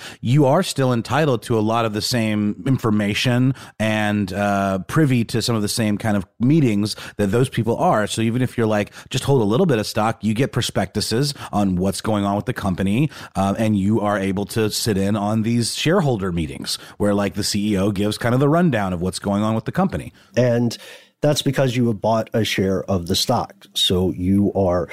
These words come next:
Speaker 2: you are part of, <laughs> you are part of the ownership or the owner class. Uh, that means you're entitled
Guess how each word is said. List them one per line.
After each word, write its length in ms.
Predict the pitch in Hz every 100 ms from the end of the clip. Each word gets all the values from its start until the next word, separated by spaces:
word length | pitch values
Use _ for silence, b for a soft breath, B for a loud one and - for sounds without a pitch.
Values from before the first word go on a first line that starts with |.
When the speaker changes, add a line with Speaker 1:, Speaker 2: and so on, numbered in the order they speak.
| B -
Speaker 2:
you 280 | 104 98
are 160 | 101 101
part 400 | - - 98 -
of, 280 | 107 92 101 -
<laughs> 100 | -
you 140 | 160 135
are 80 | 139
part 280 | 151 127
of 140 | 135 120
the 180 | 139 131
ownership 640 | 180 233 120 - 101 - -
or 120 | 120
the 160 | 110 120
owner 300 | 131 135 127
class. 640 | - 147 120 - - - B B B B B
Uh, 180 | 127 117
that 340 | 113 110 143
means 180 | 135 123
you're 100 | 123
entitled 580 | 110 - 117 110 165